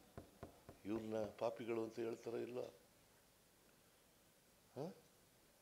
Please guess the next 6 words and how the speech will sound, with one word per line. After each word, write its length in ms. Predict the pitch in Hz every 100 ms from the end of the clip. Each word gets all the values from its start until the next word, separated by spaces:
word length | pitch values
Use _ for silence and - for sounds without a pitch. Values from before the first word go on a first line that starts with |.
| - - - - - - - - - - - - - - - - - - - - - - - -
ಇವರು 240 | 127 -
ಪಾಪಿಗಳು, 1000 | - - 78 131 156 131 139 123 - - - - - -
ನಮಗೆ 360 | 123 185 190
ಪಾಪಿಗಳು 600 | - 120 - - 147 143
ಅಂತ 220 | 135 135
ಹೇಳ್ತಾರಲ್ಲ. 1000 | - 131 110 107 92 82 71 67 87 120